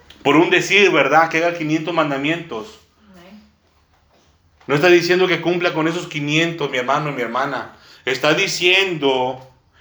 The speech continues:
Speaker 1: que lo que usted practique de parte de Dios tiene que ser de mejor calidad de lo que le hacían los escribas y los fariseos.
Speaker 2: Amén.
Speaker 1: Le voy a poner un ejemplo.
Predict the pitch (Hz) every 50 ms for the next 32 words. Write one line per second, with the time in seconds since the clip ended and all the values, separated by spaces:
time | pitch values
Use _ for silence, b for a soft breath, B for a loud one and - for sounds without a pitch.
0 | b b b b 170 170 170 175 170 170 170 165 151 151 180 185 185 - 202 185
1 | 170 - - - 196 220 208 - - 175 156 151 143 147 165 175 175 175 170 170
2 | 156 151 139 127 131 135 143 165 175 196 190 - - B B B B B B 160
3 | 175 180 185 180 - - 180 175 156 - 180 185 190 185 165 B B B B B
4 | 151 156 156 156 151 143 - 170 180 185 190 - - 185 180 180 170 170 160 156
5 | 151 151 147 156 170 180 170 151 - - - - _ _ _ _ _ _ _ _
6 | _ _ _ _ _ _ _ _ _ - 143 147 151 151 151 151 147 143 139 131
7 | - - 151 156 175 180 185 185 180 185 B B B B B B B 131 143 151
8 | 143 127 117 - 143 160 175 170 165 156 147 143 143 - - - 123 131 139 139
9 | 131 135 143 131 127 123 - - 143 151 156 139 117 107 - - - - - 208
10 | 226 - - - - _ _ _ _ _ _ _ _ _ _ _ _ _ _ _
11 | _ _ _ _ _ 123 127 131 143 147 151 165 165 165 170 165 147 127 156 165
12 | 175 170 - 139 123 110 101 101 -